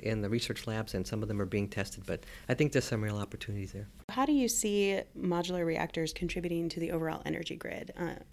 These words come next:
Speaker 2: in a long-term kind of scale?
Speaker 1: Yeah, that's, to me, that's the most exciting thing. Uh,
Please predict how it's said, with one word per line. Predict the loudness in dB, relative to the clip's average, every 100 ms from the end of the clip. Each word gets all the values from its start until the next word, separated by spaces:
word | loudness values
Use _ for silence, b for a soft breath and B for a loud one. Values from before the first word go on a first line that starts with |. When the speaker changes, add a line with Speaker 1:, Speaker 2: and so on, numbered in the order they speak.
| -2
Speaker 2:
in | 0
a | 2
long-term | 2 0 -2 -4 -6
kind | -8 -8
of |
scale? | -6 -6 -8 -10 -14 B B -2
Speaker 1:
Yeah, | 0 2 2
that's, | 2 0 0
to | 0 6
me, | 8
that's | 8 8
the | 2
most | 0 -2
exciting | -4 -2 -2 -2 -4
thing. | -4 -4 -4 -4
Uh, | -4